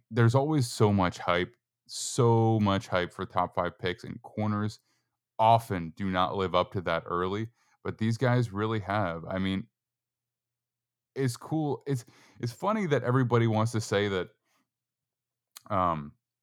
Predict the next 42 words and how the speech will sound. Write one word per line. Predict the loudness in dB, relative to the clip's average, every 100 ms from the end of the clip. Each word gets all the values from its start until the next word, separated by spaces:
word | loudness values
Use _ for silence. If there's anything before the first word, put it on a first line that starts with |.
| -20 _ _ _ _ _ _ _ _ _ _ _ _ _ _ 0
Lovie | 6 6 6
Smith | 4 2 2
is | 0
only | -4 -4
a |
Tampa | -6 -6 -6
two | -8 -6 -2
guy. | 0 0 -2
Well, | 0 0
when | 2 2
you | 2
have | 2 4 4 4 0
a |
shutdown | -2 -2 0 -2 -2
corner, | -4 -4 -2
you |
don't | 0 0
have | 0 -4
to | -2
run | -4
Tampa | -2 -6 -6
two. | -8 -10 -10 _ _ _ _ _
Tampa | -2 -2 0
two | 0 2
isn't, | 2 4 2 2
it's | 0 2
not | 2 2
an | -2
ideology | -2 0 2 4 4 4 2
that | -2 -2
exists | -4 -4 -2 -2 -4 -12 -18 _ _ _ _ _ _ _ _ _ _ -2
i-, | -2 6
in | 6
a | 6
vacuum. | 6 4 4 0 -10 -10
It | -2
is | 0 2
something | 2 2 4
that | 2
exists | 0 0 -2 0
when | -2
you | -2 -6